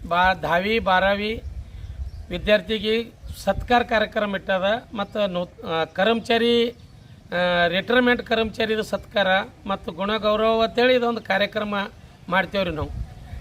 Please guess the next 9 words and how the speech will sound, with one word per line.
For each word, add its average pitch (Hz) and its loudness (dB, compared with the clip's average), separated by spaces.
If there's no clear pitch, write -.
ದರ್ 220 6
ವರ್ಷ 214 0
ಮಾಡ್ತೇವೆ, 214 0
ಹಿಳ್ಯಾಗ 226 4
ಮಾಡ್ತೇವೆ. 190 -2
ಮೂರು 202 -2
ವರ್ಷ 214 0
ಹಿಳ್ಯಾಗ 202 0
ಮಾಡಿದೆವು. 196 -6